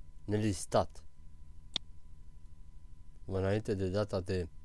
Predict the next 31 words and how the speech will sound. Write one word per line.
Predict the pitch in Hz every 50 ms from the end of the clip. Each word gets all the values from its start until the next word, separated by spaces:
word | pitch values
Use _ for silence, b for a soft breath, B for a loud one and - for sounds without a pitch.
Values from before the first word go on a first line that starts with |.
| - - - - - - - - - -
întâi | 104 98 92 87 - 107
ianuarie | 107 110 104 104 104 107 107 104 98
două | 92 98 98 98
mii | 101 95
șaptesprezece | - - 101 95 - - 92 - - 107 101 98 - - - 113 117 - b b b b b b b b b b b - - - - -
să | - - - 113 101
fie | 90 - 123 123 110
făcute | - - 98 - - 113 - - 113
privat, | 98 - 104 98 90 87 92 87 85 - - - - - - - - - - - - - - - - - - - - - - - - - - - - - - - - - - - - - - - - - - -
începând | - 101 98 95 - 104 95 - - 120 113
cu | - 110 101 101
data | 104 113 110 - 113 101
de | 101 98
douăzeci | 92 92 107 113 107 101 101 104 87
și | - 101
trei | - - 113 113 107
iulie | 104 107 110 107 107 107 104 101 95
două | 92 98 107 107
mii | 107 107 104
douăzeci | 101 104 104 101 95 98 104 92
și | - -
unu. | 95 87 80 76 - - - - - - - - - - - - - - - -
Ce | - - - 101
înseamnă | 95 90 - 104 95 95 92
asta? | 87 80 - - - 85 - - - - - - - - - - - - - - - - - - - - - - - - - - - - - -
Dacă | - 101 98 98 92 - 107
pe | 92 - - 101
canalul | - - 101 104 117 127 127 123 113
vostru | 101 107 127 113 - - -
de | 92 90 95
YouTube | 92 90 90 - - 113 95 82 -